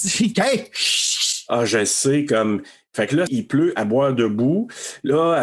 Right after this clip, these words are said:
Speaker 2: elle sort de l'aéroport, elle veut prendre un taxi. De misère, elle a de la misère à trouver un taxi. Euh, s'il y avait eu Uber dans le temps, elle aurait pu au moins commander un Uber.
Speaker 1: Ben ouais, mais non.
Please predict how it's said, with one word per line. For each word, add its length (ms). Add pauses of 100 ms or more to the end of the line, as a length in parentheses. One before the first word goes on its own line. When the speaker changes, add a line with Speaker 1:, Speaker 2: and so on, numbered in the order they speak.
Speaker 2:
elle 60
sort 280
de 120
l'aéroport, 560
elle 80
veut 100
prendre 200
un 80
taxi. 600
De 40
misère, 300
elle 180
a 60
de 60
la 60
misère 240
à 60
trouver 260
un 20
taxi. 800
Euh, 160
s'il 160
y 40
avait 80
eu 160
Uber 320
dans 100
le 100
temps, 280
elle 180
aurait 160
pu 100
au 60
moins 140
commander 380
un 60
Uber. 480
Speaker 1:
Ben 120
ouais, 360
mais 200
non. 180